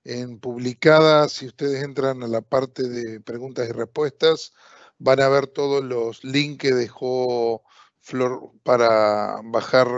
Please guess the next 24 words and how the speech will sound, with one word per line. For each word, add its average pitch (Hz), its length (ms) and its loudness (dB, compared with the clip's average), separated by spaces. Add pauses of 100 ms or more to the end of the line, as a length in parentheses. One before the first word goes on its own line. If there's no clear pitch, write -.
información 143 880 -10
y 117 500 -12
folletería. 123 840 -4 (560)
Y 131 140 -6
también, 160 840 2
eh, 131 720 0
van 143 160 2
a - 20 -4
encontrar 143 540 0 (100)
el 120 420 -6
mail 139 520 -2 (340)
a - 80 -8
donde 117 240 -12
nos 113 120 -14
pueden 135 280 -4
dejar 127 240 2
las 127 120 4
consultas 135 520 -8
los 110 140 -12
que 110 100 -10
les 110 400 -6 (420)
surjan 123 480 -8
nuevas 120 320 -2
dudas. 101 520 -10